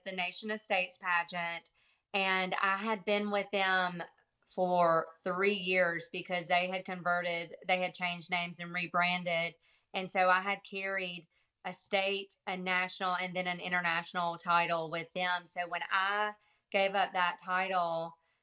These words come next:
in twenty twenty-one, and in the summer of twenty twenty-one, I was kind of like, kind of like where I am right now. Like,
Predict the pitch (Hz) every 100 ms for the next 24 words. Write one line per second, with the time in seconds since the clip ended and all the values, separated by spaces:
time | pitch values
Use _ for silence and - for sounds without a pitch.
0 | _ 185 185 180 - 196 196 196 196 185
1 | 180 170 180 180 175 170 165 175 175 180
2 | 180 175 196 196 185 - 185 180 185 180
3 | 175 180 180 175 175 190 185 180 180 170
4 | 160 - _ _ _ _ _ _ _ _
5 | - 254 311 285 277 208 208 214 202 190
6 | 196 196 185 180 180 190 208 214 190 170
7 | 165